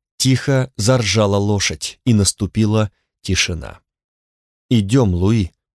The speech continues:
сказала Клодия. Я прошептал что-то, наверное, слова отказа. С ужасной отчетливостью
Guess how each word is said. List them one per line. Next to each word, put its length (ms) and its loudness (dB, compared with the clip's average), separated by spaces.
сказала 560 -2
Клодия. 580 -6
Я 300 4
прошептал 560 -2
что-то, 520 -6
наверное, 520 2
слова 540 0
отказа. 640 -4
С 140 2
ужасной 580 0
отчетливостью 960 -4